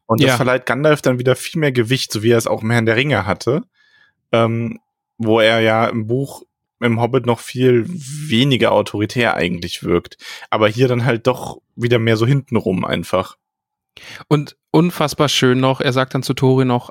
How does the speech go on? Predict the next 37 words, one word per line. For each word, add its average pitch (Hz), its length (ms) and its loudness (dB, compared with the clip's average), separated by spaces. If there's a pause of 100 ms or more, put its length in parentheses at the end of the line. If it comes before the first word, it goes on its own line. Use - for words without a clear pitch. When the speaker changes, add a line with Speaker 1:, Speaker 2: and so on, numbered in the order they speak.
(100)
Speaker 2:
„Alles, 156 300 2
was 147 180 -2
ihr 131 120 2
wissen 143 240 0
sollt, 117 420 2
habe 135 220 2
ich 127 100 -4
gesagt, 117 580 -2
außer 175 280 0
vielleicht - 460 -4
dies. - 340 -8 (320)
Ich - 240 -2
gebe, 175 500 2 (320)
ich - 180 -6
gebe 170 300 2
niemandem 151 540 4
meine 135 300 2
Liebe 151 340 2
und 147 120 2
mein 139 160 0
Vertrauen 147 580 0
leicht 143 260 0
hin, 175 260 -2
Thorin, 107 520 -2
aber 151 260 0
ich - 120 -2
mag 151 300 2
diesen 117 300 -4
Hobbit 139 280 0
und 175 240 0
wünsche 170 300 2
ihm 147 180 0
das 139 180 -2
Beste. - 420 -6 (320)
Behandelt 156 480 2
ihn 135 160 0
gut 202 280 2